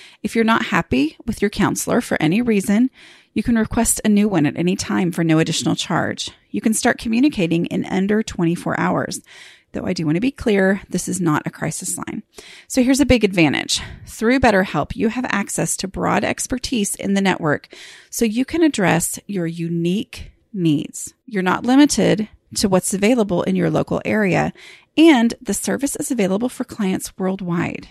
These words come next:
You can check out testimonials posted daily on the site.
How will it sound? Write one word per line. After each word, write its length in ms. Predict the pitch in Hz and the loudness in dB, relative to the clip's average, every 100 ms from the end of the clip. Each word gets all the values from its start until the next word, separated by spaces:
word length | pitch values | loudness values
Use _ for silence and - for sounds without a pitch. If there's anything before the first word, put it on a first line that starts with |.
| _ | _
You 160 | 220 196 | -4 -2
can 160 | 220 220 | -2 -2
check 220 | 233 247 | -2 -2
out 160 | - | -4
testimonials 720 | - 208 - 202 190 165 127 - | -4 -4 -4 -2 0 0 -2 -4
posted 400 | 170 - 180 - | -8 -6 -8 -4
daily 360 | 165 165 151 - | -4 -2 -4 -6
on 160 | 165 | -6
the 80 | 156 | -8
site. 420 | - - - - | -8 -10 -10 -16